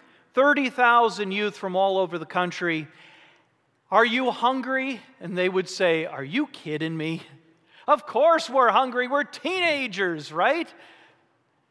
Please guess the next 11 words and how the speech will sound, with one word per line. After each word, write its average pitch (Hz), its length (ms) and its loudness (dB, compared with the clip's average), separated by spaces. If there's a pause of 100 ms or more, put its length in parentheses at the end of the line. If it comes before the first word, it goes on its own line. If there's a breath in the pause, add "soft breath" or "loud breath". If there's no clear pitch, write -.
Show 254 320 -2
me 240 280 -6
to 196 220 -10
where 196 300 -2
the 165 80 -8
food 160 360 -4
is." 127 380 -12 (1600 soft breath)
We 269 140 2
knew 311 340 6
that 190 260 2
food 208 720 0